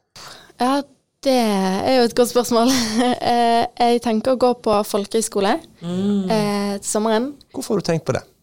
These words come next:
Speaker 1: Em, ja, <laughs> det er egentlig også et godt spørsmål. Jeg, jeg, jeg vet egentlig ikke helt. Det er vel, eh, familien hadde, eh, veldig lyst til at jeg skulle det, så da begynte jeg å se litt på det.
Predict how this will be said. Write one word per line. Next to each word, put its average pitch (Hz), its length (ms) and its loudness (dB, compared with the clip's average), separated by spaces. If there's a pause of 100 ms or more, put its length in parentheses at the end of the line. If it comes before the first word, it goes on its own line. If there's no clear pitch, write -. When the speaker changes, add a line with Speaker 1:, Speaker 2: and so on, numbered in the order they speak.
(120)
Speaker 1:
Em, 302 320 2 (880)
ja, 262 180 -2
<laughs> - 40 -2
det 247 120 -2
er 285 140 4
egentlig 262 260 2
også 240 160 0
et 214 80 -4
godt 247 140 0
spørsmål. 254 340 -2
Jeg, 311 240 -2
jeg, - 160 -2 (280)
jeg 220 120 -8
vet 285 320 -4
egentlig 202 180 -8
ikke 202 140 -6
helt. - 300 -10
Det 233 100 0
er 233 100 0
vel, 208 280 -2
eh, 202 240 -8 (600)
familien 233 640 2
hadde, 208 380 -2
eh, 196 580 0
veldig 202 180 0
lyst 214 300 0
til 196 140 -2
at 220 120 0
jeg 226 120 0
skulle 240 240 4
det, 311 260 0 (320)
så - 240 -4
da 247 80 4
begynte 240 260 0
jeg 226 60 -2
å - 40 -4
se 247 120 4
litt 220 160 -2
på 233 180 2
det. 208 140 0